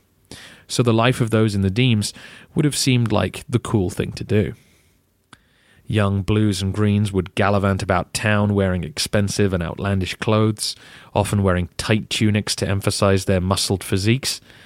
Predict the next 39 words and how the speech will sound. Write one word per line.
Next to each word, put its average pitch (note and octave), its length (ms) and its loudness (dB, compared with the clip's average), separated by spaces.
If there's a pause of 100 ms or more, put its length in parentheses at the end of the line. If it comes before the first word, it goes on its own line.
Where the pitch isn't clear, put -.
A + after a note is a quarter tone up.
(500)
Provocatively, G#2+ 680 2
some A#2 320 0
would A2 120 4
even G2+ 220 0
dress G#2 380 -2
like F#2 180 -4
Huns, G2+ 680 -2 (460)
or - 120 -4
cut - 320 -4
their G2+ 120 -2
hair A#2+ 360 -2
like F2+ 300 -4
them. - 200 -10 (920)
This G#2+ 160 -2
apparently G2+ 580 0
meant G2 260 0
having G#2 380 0
the F#2+ 60 -2
front A#2 340 -2
of G2+ 80 -2
the F#2 80 -6
head F2+ 220 -2
shaved A2+ 500 0 (320)
and G#2+ 160 0
growing G#2 300 2
it - 120 -4
longer G2 340 2
at - 80 -6
the F#2 80 -8
back, - 480 -4 (260)
which A2 460 -2 (440)
kind C#3+ 320 0
of A#2+ 100 2
sounds A2 380 2
like G2 160 0
a F#2 60 -4
mullet, G2 600 0
doesn't - 320 -4
it? - 100 -10